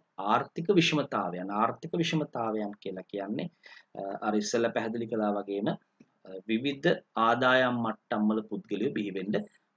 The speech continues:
පටන් ගත්තා. අර සාම්ප්‍රදායික ගොවිතැන තිබිච්ච යුගය ඊට වඩා බොහොමයක් වෙනස්, ස්වයංපෝෂිතයි. සමාජයේ ලොකු දුරස්ථභාවයක්, එහෙම නැත්නම් මේ,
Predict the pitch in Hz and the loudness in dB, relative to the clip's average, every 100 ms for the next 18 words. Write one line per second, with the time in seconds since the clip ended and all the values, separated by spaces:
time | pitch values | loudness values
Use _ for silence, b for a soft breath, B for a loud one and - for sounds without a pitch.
0 | _ 113 - 104 101 95 95 92 - 135 | _ -4 0 0 0 -4 -6 -8 0 2
1 | 175 180 190 185 180 175 170 147 143 139 | 2 0 4 6 6 4 2 4 2 0
2 | 139 135 127 120 - 113 104 123 143 123 | -4 -4 -6 -8 -6 -2 -2 0 -4 -2
3 | 110 104 104 101 101 101 98 - 101 113 | -2 0 0 0 -4 -4 -6 -6 -4 -4
4 | 160 - 101 101 101 101 113 104 123 170 | -4 -2 -4 -2 -2 -2 -4 0 0 0
5 | B B B - 104 117 117 117 113 107 | B B B -10 -4 0 2 2 2 2
6 | 104 113 110 104 104 104 101 101 113 113 | 2 0 0 -2 -2 -2 0 2 0 -2
7 | 104 104 101 - 104 101 98 98 | -4 -2 -2 -2 -2 -2 -4 -6